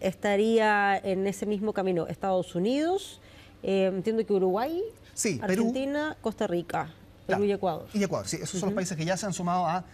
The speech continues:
Speaker 2: Estados Unidos reconociendo a Edmundo González como presidente electo, eh, con una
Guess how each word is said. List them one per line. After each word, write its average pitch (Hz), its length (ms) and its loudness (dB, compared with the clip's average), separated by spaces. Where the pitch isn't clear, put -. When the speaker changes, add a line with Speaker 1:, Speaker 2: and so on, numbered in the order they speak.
Speaker 2:
Estados 165 380 -4
Unidos 180 240 -2
reconociendo 165 640 -2
a - 20 0
Edmundo 175 240 0
González 170 320 -2
como 170 140 -2
presidente 170 420 -2
electo, 185 380 -2
eh, 147 180 -2
con 170 140 -2
una 185 200 -2